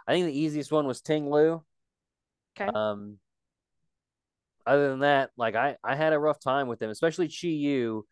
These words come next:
Speaker 1: Chi Yu kicked my ass. Chien
Speaker 2: Mm-hmm.
Speaker 1: Pao kept dying. Uh,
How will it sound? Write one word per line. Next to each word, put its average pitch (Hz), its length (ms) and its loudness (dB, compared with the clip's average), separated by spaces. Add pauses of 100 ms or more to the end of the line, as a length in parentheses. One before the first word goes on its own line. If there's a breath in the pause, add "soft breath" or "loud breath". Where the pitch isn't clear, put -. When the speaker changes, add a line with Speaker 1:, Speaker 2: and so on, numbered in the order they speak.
(260)
Speaker 1:
Chi 233 60 -2
Yu 220 300 0
kicked 190 280 0
my 147 180 2
ass. 156 500 0 (400 soft breath)
Chien 185 260 0
Speaker 2:
Mm-hmm. 151 80 -6
Speaker 1:
Pao 143 400 6 (160)
kept 123 200 2
dying. 127 460 0 (560)
Uh, 104 480 0